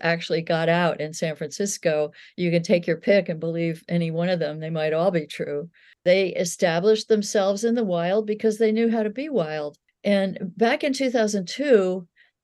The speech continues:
they were s-, still pretty much under the radar. Uh, it, well, even further back when I started making the film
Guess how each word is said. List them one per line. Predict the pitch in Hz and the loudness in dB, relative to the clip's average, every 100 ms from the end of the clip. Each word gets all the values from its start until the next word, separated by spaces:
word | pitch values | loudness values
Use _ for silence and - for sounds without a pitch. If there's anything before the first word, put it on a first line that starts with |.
| _ | _
they | 202 277 | 0 4
were | 440 392 | 6 4
s-, | - - - | -2 -10 -14
still | - - 208 - | -16 -8 -6 -6
pretty | - 269 | -2 2
much | 226 214 208 - - - | 2 2 -2 -6 -6 -4
under | 220 220 | 0 2
the | 175 | 0
radar. | 175 190 202 175 165 156 - | 0 0 0 0 -2 -4 -4
Uh, | 165 160 - | -4 -4 -2
it, | 156 | -2
well, | 208 185 170 - _ _ | 2 0 -2 -10 _ _
even | - 254 208 | -2 2 2
further | 170 - 294 269 190 | 0 0 2 4 4
back | 175 165 165 | 4 0 -2
when | 180 | -2
I | 170 | -2
started | 170 - 202 180 165 | -2 0 2 0 0
making | 175 277 - 277 | 0 0 0 0
the | 175 | 0
film | - 180 165 160 165 | -2 -6 -6 -8 -10